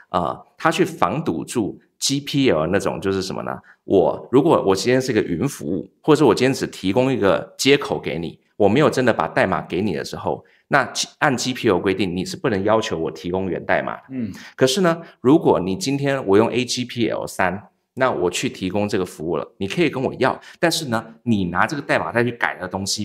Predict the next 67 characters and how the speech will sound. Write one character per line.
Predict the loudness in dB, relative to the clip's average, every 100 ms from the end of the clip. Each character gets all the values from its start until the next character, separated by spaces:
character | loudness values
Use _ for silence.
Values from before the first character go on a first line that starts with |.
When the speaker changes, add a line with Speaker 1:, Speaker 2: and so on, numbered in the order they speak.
| -2
Speaker 1:
别 | 2
人 | 4 2 -2
也 | -6
可 | 0 0
以 |
这 | 2
样 | 0
跟 | -6
你 | -6
要， | -4 -4 -6 -4
Speaker 2:
嗯。 |
Speaker 1:
而 | 0
且 | 0
它 | 2 2
的 | 0 -2 -10
所 | -8 0 2
谓 | 4 2
的 | 0 -4 _ _ _
传 | -12 -2 -2 2
染 | 0 -2
性 | -4 -6 -4
或 | 2 2
者 | 2
是 | -4
说 | 0 0
绑 | 0 -2
定 | -4 -4
性 | -6
很 | -8 -10
强， | -12 -12 -16 -18 -18
Speaker 2:
嗯。 | 0
Speaker 1:
就 | 2
是 |
说 | 2 -2 -6 -4
你 | 0 0
今 | 0 0 2
天 | 2
的 | 0
系 | 0 -2 -4
统 | -6 -4
当 | -2 0
中， | -2 0
只 | 0
要 | 2
用 | 2 2
到 | 2 0
一 | -4
点 | -2 0 2 2
点 | 0 -2 -16 _
A | 0
G | 2 0 -2
P | 2 2
L | 4
三 | 0 0 0
的 | -2
模 | -2 -4
块， | 0 0 0 -6 _ _ 0
甚 | 4 4
至 | 4 2
library， | 4 4 0 -4 -8 -12
Speaker 2:
嗯。 | -8 -6 -8 -12 -20 _ _
Speaker 1:
你 | 2 6
就 | 6
整 | 6 4 2 4
个 | 4
系 | 4 2
统 | 0